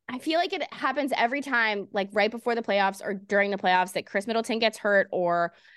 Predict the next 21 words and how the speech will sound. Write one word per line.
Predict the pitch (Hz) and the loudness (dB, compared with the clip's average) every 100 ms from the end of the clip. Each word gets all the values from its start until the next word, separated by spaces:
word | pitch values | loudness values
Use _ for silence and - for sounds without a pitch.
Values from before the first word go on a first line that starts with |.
| - | -4
everyone's | 220 233 226 220 | 0 2 2 0
banged | 214 214 214 | 0 2 2
up | 202 190 196 | 2 2 0
or, | 165 180 175 175 | -2 0 0 -2
like, | 170 170 185 | -2 -4 0
whatever. | 202 208 190 165 165 | 0 2 0 0 0
And | - 196 196 | -2 -2 -4
this | 196 214 | -2 -2
is | 214 | -2
just | 214 220 | -6 -2
always | - 202 202 | 0 2 2
our | 202 196 | 2 0
fate. | 196 196 - | 0 -2 -2
It's | 196 | -4
like | 190 196 | -4 -4
we | 202 | -4
can | 208 202 | -4 -2
only | - 233 254 | 0 2 2
get | 226 220 208 - | 2 2 0 -4
so | - 208 220 | 0 2 2
far | - 220 175 156 170 | 0 2 2 0 -6